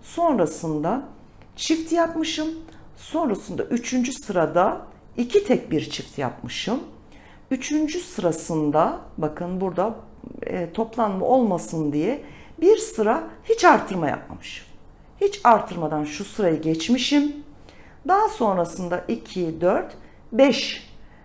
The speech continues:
beş tane tek yapıp bir çiftle bitirmişim. Bunu da elde ettiğim, birlikte sayalım, ilmek dört, altı, sekiz, on, on iki,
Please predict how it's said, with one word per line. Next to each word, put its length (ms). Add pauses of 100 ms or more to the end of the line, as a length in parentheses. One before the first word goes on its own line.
(160)
beş 260
tane 340
tek 260
yapıp 400
bir 180
çiftle 400
bitirmişim. 720 (380)
Bunu 200
da 40
elde 460
ettiğim, 460
birlikte 400
sayalım, 520
ilmek 460 (880)
dört, 400
altı, 380
sekiz, 520
on, 320
on 160
iki, 240